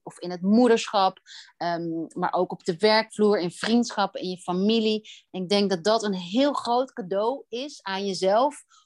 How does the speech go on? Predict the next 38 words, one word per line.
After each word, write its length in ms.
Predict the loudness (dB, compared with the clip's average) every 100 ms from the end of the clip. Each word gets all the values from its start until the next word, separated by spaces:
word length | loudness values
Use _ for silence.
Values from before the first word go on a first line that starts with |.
| -16
om 280 | 0 0 0 _
echt 320 | -2 -2 -6
te 300 | 0 2 0 -6 _ _ _ _ _ _ _
accepteren 880 | -4 -4 -4 -12 _ 2 4 2 0
en 100 | -2
te 140 | 0 2
landen 640 | 4 4 4 2 0 -2
in 440 | -6 -6 -6 -10 -14
wie 320 | -14 -2 2
je 140 | 2 4
bent 560 | 4 6 4 2 -12 _
en 320 | -2 -2 -2
dat 220 | 0 2
dat 220 | 4 2
goed 360 | 0 -2 0 0
is. 420 | -4 -12 -12 -14
En, 320 | -8 -6 -2 0
ehm, 360 | 0 0 -4 -8 _ _ _
nou, 220 | -14 -10
en 180 | -2 4
dat 180 | 4 2
is 180 | 0
ook 240 | 4 4 4
onze, 380 | 0 0 -2 -4 -10 -10
het 180 | -4 -4 2
uitgangspunt, 920 | 4 4 4 4 4 2 2 4 0
of, 140 | -6
of 200 | -4 -4 -6
nou, 220 | -10 -6
niet 140 | -4
het 120 | -4 0
uitgangspunt, 580 | 0 0 -8 -6 -4
maar 120 | -4 -2
een 240 | 0 -2
van 120 | -2 -2
de 80 |
dingen 260 | 0 0 0
waar 520 | -2 -4 -8 -20 -20